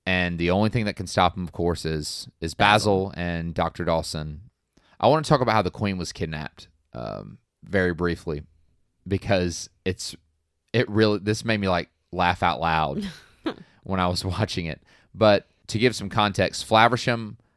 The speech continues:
Speaker 1: we've already talked about him. He's the toy maker. He agrees to work for Ratigan because Ratigan threatens to harm Olivia.
Speaker 2: Right. And so, of course, you know, it's his daughter. He's
Speaker 1: So,
Speaker 2: gonna do it.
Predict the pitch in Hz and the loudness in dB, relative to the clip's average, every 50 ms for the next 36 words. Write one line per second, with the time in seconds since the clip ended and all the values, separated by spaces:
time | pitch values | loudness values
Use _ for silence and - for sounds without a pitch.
0 | _ _ _ - 95 98 98 87 101 101 110 113 - - 120 107 - - 101 98 | _ _ _ -4 0 0 2 4 6 6 6 4 4 4 2 2 4 2 0 0
1 | 82 92 98 95 92 90 90 87 _ _ _ _ - 113 113 - 110 104 - 110 | 2 2 0 0 -2 -2 -4 -8 _ _ _ _ -4 -4 -4 -2 -2 -2 2 2
2 | 104 98 95 92 92 90 - 90 90 87 _ _ _ _ - - 127 127 135 147 | 0 2 2 0 0 0 -2 -4 -4 -4 _ _ _ _ -10 0 4 6 6 6
3 | 143 113 113 113 117 120 120 120 110 - - 104 101 104 80 - - 101 95 95 | 4 4 4 4 6 6 4 2 0 0 0 2 2 2 0 -2 -2 2 2 4
4 | 95 95 87 90 90 85 - 95 82 87 95 90 92 92 85 87 82 - 90 90 | 4 2 0 -2 -4 -4 -6 -6 -4 0 2 2 2 2 0 -4 -4 -2 -2 -2
5 | - 85 - - 90 73 92 85 82 80 78 76 71 - - - - 220 214 - | -2 -4 -8 -10 -8 -4 -4 -4 -4 -4 -6 -8 -10 -12 -10 0 4 6 6 6
6 | - 107 135 - 147 139 131 120 135 - - 220 208 185 170 - - - 156 139 | 6 2 -4 -2 0 0 0 -2 -4 -2 2 4 6 6 4 2 0 -2 0 0
7 | 127 131 - - 160 147 143 - 175 185 190 147 131 147 151 - 127 113 104 104 | 0 -2 -4 -4 -6 -6 0 2 4 4 4 2 0 -2 0 4 6 6 6 6
8 | 117 170 143 120 - | 6 4 2 0 -4